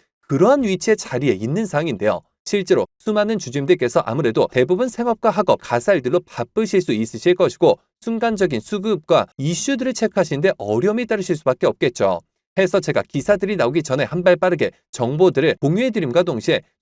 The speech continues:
수급 체크를 통해 실시간 주가 대응을 도와드리고자 에이치엠엠 주주 무료 소통 정보 채널을 개설해 운영 중에 있고 이미 자그마치 천 분이 넘는 주주분들께서 저와 함께 세력들 패턴에 맞춰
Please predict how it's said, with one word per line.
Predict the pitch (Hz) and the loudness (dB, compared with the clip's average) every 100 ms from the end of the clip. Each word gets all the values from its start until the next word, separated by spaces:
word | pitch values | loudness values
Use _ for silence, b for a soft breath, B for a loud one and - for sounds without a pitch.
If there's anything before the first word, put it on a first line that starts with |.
| - | -6
수급 | 262 285 | -4 -2
체크를 | 220 - 214 | -2 -2 -2
통해 | 185 190 135 | -2 -4 -4
실시간 | 233 226 190 113 | -4 -4 -4 -4
주가 | - 151 247 247 | -8 0 2 2
대응을 | 160 180 185 | 0 -2 2
도와드리고자 | 170 160 147 117 98 127 87 - | 2 2 0 0 0 0 0 2
에이치엠엠 | 156 220 262 214 220 | 2 2 0 0 -2
주주 | 180 180 - - | -2 -2 -2 -2
무료 | 190 147 | -2 -2
소통 | 143 - 202 | -2 -4 -4
정보 | 147 175 247 | -4 -4 -4
채널을 | 233 214 208 | -2 -2 0
개설해 | 190 156 110 | 0 0 0
운영 | 117 117 | 0 -2
중에 | 117 180 | -2 -4
있고 | 135 147 95 b | 0 2 0 b
이미 | 160 196 | -4 -2
자그마치 | 190 156 175 151 - - | -2 -2 -2 0 -2 -4
천 | - 247 254 233 | -6 -4 -2 -2
분이 | 240 160 | -2 -2
넘는 | 101 104 160 202 | 0 -2 -2 -4
주주분들께서 | 135 165 160 127 113 104 104 - | -4 -2 0 0 -2 0 0 2
저와 | 156 160 | 4 4
함께 | 180 117 95 _ | 2 -2 -2 _
세력들 | - 220 220 190 120 | -6 -2 0 0 -2
패턴에 | - 185 180 165 196 | -2 -4 -4 -4 0
맞춰 | 151 - 110 | -2 0 0